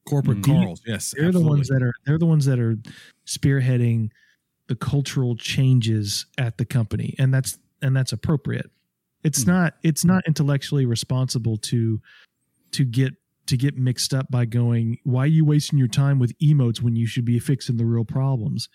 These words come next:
Speaker 3: Well, these are game developers. They're not fixing the problems. They're doing what they're supposed to do,
Speaker 2: Mm.
Speaker 3: and they're
Speaker 2: Yeah.
Speaker 3: doing it, and they're contributing to it in their own way. So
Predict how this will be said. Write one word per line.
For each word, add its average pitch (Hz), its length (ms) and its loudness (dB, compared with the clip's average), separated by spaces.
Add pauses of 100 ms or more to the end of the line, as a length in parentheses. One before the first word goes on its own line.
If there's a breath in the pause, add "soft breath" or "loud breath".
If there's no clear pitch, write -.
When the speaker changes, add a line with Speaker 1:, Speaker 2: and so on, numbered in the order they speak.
(160 soft breath)
Speaker 3:
Well, 170 100 2
these 196 160 2
are 202 60 0
game 196 260 4
developers. 117 500 0
They're 147 80 2
not 160 180 0
fixing 170 360 -2
the 110 80 -2
problems. 131 580 -6 (320)
They're 151 140 2
doing 165 240 2
what 135 240 0
they're 151 200 2
supposed - 440 -6
to - 80 -8
do, - 120 -10 (380 loud breath)
Speaker 2:
Mm. 98 180 -2
Speaker 3:
and 143 80 2
they're 143 80 2
Speaker 2:
Yeah. 139 60 0
Speaker 3:
doing 147 320 4
it, 120 140 0 (120)
and 139 140 0
they're 127 80 0
contributing 123 600 -2
to 120 180 0
it 117 60 2
in 110 120 0
their 110 180 -2
own 107 140 -2
way. 113 280 -4
So 120 340 -2